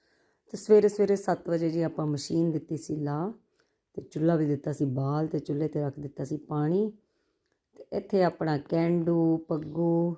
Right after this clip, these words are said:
ਸਾਰਾ ਕੰਮ ਜਿਹੜਾ ਉਹ ਕਰਨ ਤੋਂ ਬਾਅਦ ਵਿੱਚ ਤੇ ਪੋਚਾ ਲਗਾਉਣਾ ਸੀਗਾ। ਤੇ ਇਹਨਾਂ ਦੀ ਤਿਆਰੀ ਕਰ ਦਿੱਤੀ ਸੀ ਆਪਾਂ ਲੈ ਕੇ ਜਾਣ ਦੀ ਡਾਕਟਰ ਕੋਲ। ਮਨਵੀਰ ਦੇ ਡੈਡੀ ਕਹਿੰਦੇ, "ਭਈ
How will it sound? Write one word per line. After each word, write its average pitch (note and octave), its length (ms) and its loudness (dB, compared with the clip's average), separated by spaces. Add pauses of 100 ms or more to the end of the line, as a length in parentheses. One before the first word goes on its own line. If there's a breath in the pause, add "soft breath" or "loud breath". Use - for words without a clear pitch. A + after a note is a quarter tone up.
ਸਾਰਾ D#3+ 340 -4
ਕੰਮ D#3 320 -2
ਜਿਹੜਾ D3+ 240 0
ਉਹ D#3 320 -2 (140)
ਕਰਨ D3 260 -2
ਤੋਂ D3+ 120 -2
ਬਾਅਦ C#3+ 320 -2
ਵਿੱਚ D3+ 340 -2 (760 soft breath)
ਤੇ D3+ 160 -6
ਪੋਚਾ D#3+ 380 2
ਲਗਾਉਣਾ C#3+ 320 2
ਸੀਗਾ। E3+ 320 -2 (340)
ਤੇ D3 340 -2
ਇਹਨਾਂ D3+ 400 -2
ਦੀ D#3+ 80 -4
ਤਿਆਰੀ C#3 320 0
ਕਰ C#3+ 160 -4
ਦਿੱਤੀ C#3+ 340 -6
ਸੀ D3 120 -2
ਆਪਾਂ D3 420 -4 (520 soft breath)
ਲੈ D#3 220 0
ਕੇ C#3+ 140 -4
ਜਾਣ C#3+ 220 2
ਦੀ C#3 180 0
ਡਾਕਟਰ B2+ 400 -4
ਕੋਲ। F3 300 0
ਮਨਵੀਰ D3 420 0
ਦੇ C#3+ 140 -4
ਡੈਡੀ C#3 240 -2
ਕਹਿੰਦੇ, D3 320 -4
"ਭਈ D3+ 300 -6